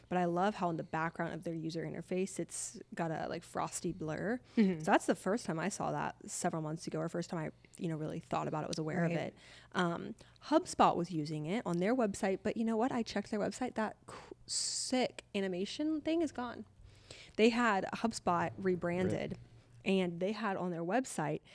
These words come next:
Speaker 1: this cool, where the user interface is now, they had a cool, um, it was like a yellow arch, and then it was an animation of a woman, and, um, it had, like, chats kind of popping up beside her, but they were super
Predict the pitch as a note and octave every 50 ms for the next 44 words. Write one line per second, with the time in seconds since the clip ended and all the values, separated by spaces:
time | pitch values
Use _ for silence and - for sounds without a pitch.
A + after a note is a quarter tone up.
0 | - - - - F3 F3 - - - - - - - G#3+ A3 A3+ G3+ F#3 F3+ F3
1 | - F3+ F3+ F3+ E3+ F3 F3+ G3 F#3+ F#3+ F#3 F#3 F#3 - F#3 F3+ - F#3 F#3 F#3+
2 | F3 E3 F3 G3+ G#3 G3+ F3+ F#3+ F3+ F3 - - - G3+ F#3 F3+ F3+ F3 E3+ -
3 | - D#3+ - - - - - - - - - - - F#3 G3 F#3 F#3 F3 F3 E3+
4 | E3+ F3 E3+ - - F3 E3 F#3+ C4 - - - - - - - - F#3 F#3 F3+
5 | F3 F3 - F3+ E3 F3 F3 - - - - - F#3 F#3+ F#3 F3+ F3+ - - F#3
6 | D#3+ D#3+ D#3 C#3+ E3+ G#3 A#3 G3+ D#3+ D3 D3 D3+ E3+ - - - - - - -
7 | - - - - F#3 G3 F#3 F3 E3 - - - - - - - E3 - - -
8 | C#2 - G#3 G3 - - - - - F3+ F3 F3 F#3+ F3+ F3+ D#3+ E3+ E3 - -
9 | - - - - G#3 E3+ D#3+ E3 - - - - A3 G#3+ G3+ G#3 - G#3 G#3 -
10 | G#3+ A3 A3 - - A#3 - B3 A#3 B3 B3+ - B3+ B3 B3+ - - - - -
11 | F#3 - F#3 F3 F#3+ - - - - B3+ A3 A3+